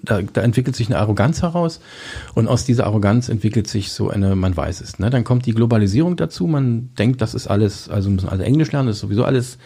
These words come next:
Und das greift so in Lebensbereiche ein, dass diese kleinen Formen, und das ist nun mal, die sorbisch-wendische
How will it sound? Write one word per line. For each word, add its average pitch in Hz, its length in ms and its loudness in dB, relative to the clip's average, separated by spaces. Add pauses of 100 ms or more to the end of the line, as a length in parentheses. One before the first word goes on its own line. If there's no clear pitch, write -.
(540)
Und 104 120 2
das 113 140 -2
greift 131 420 -2
so - 80 -2
in 127 80 4
Lebensbereiche 131 760 0
ein, 135 320 -2 (320)
dass 107 200 0
diese 110 240 0
kleinen 180 360 0
Formen, 165 320 0
und 95 140 -6
das 95 120 -2
ist - 160 -4
nun 135 80 2
mal, 120 300 2
die - 240 -6
sorbisch-wendische 120 960 0